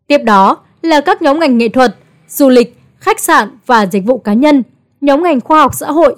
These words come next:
và hành vi. Thống kê cũng cho thấy có ba nhóm ngành có số lượng thí sinh đăng ký nguyện vọng một thấp hơn chỉ tiêu. Ngành thú y có ba nghìn một trăm chỉ tiêu nhưng chỉ có hai nghìn ba trăm bảy mươi mốt nguyện vọng một. Ngành khoa học sự sống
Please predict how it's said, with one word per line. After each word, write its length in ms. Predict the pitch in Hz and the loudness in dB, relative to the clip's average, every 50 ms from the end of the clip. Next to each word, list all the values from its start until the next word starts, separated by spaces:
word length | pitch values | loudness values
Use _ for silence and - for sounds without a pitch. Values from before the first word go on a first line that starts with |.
| 196 - | -8 -6
và 120 | 220 214 185 | -6 -4 -4
hành 220 | 196 190 180 180 | -2 -4 -4 -2
vi. 260 | 190 262 277 269 247 - _ _ _ _ _ _ _ _ _ _ | -2 0 0 0 -2 -4 _ _ _ _ _ _ _ _ _ _
Thống 200 | - - 208 208 | -4 -2 -2 0
kê 180 | 202 - 269 247 | 2 2 2 2
cũng 200 | 226 - 277 269 | 2 -2 -6 -4
cho 120 | - 311 | -2 -2
thấy 360 | 294 - 254 226 208 240 349 - _ _ _ _ | -2 0 0 0 2 0 0 -4 _ _ _ _
có 80 | - 302 | -4 -2
ba 160 | 285 339 349 | 0 0 0
nhóm 180 | 311 294 262 294 | 2 0 0 0
ngành 220 | 330 311 247 202 | 0 0 -2 -2
có 140 | - 214 208 | -2 -2 -4
số 180 | - - 214 214 | -2 -2 -2 0
lượng 200 | 269 311 285 214 - | 0 0 0 -2 -2
thí 100 | 220 220 | -4 -4
sinh 240 | - - 277 247 247 | -2 -2 -4 -2 -2
đăng 120 | 240 226 | -2 -2
ký 160 | - - 208 | -2 -2 -2
nguyện 200 | 208 240 285 247 | 0 0 0 0
vọng 180 | 277 254 214 214 | 0 -2 0 0
một 220 | 220 196 - - | 0 0 -2 -4
thấp 160 | - 320 320 | -8 -6 -2
hơn 140 | - 233 214 | 0 0 0
chỉ 140 | 190 226 185 | 0 -4 -6
tiêu. 340 | 156 233 247 247 240 233 - _ _ _ _ _ _ _ _ _ - | -2 0 2 4 2 2 0 _ _ _ _ _ _ _ _ _ -4
Ngành 220 | 294 294 277 262 | -2 0 0 0
thú 140 | - 269 285 | 0 0 0
y 260 | 320 339 339 330 320 302 _ _ _ _ - | 2 2 4 2 2 0 _ _ _ _ -4
có 120 | 320 311 | -2 -2
ba 260 | - 277 330 349 349 | -2 0 0 0 0
nghìn 300 | 339 330 311 262 226 226 | 0 0 0 0 0 2
một 160 | 226 214 - - | 2 0 0 -2
trăm 160 | - 233 226 | -4 -6 -6
chỉ 140 | - 233 175 | -6 -8 -8
tiêu 300 | - 262 277 269 269 233 - _ _ _ - | -2 0 2 2 2 0 -4 _ _ _ -4
nhưng 160 | 262 269 247 | -2 -2 -2
chỉ 180 | - - 247 202 | -2 -2 -4 -4
có 180 | - 214 226 | -4 -6 -4
hai 220 | 233 285 302 294 294 | -2 -2 0 0 0
nghìn 320 | 285 277 247 196 190 208 | 0 0 -2 -2 -4 -4
ba 120 | 233 233 | -4 -4
trăm 280 | 226 - 254 240 226 233 | -2 -2 -4 -6 -4 -2
bảy 100 | 233 202 | -2 -2
mươi 80 | 202 226 | -2 0
mốt 240 | 269 302 381 381 | 0 0 0 0
nguyện 200 | 294 262 247 208 | -2 -4 -4 -4
vọng 200 | 196 226 196 196 | -6 -4 -2 0
một. 200 | 208 202 190 - _ _ _ _ _ _ _ _ _ _ | 0 0 -2 -4 _ _ _ _ _ _ _ _ _ _
Ngành 200 | - 233 233 196 | -4 -2 -2 -2
khoa 160 | 170 - 240 247 | -2 0 0 2
học 200 | 247 196 151 - | 2 0 -2 -4
sự 160 | - 285 254 | -8 -8 -6
sống 320 | - - 240 214 226 320 | -4 -2 0 0 0 -2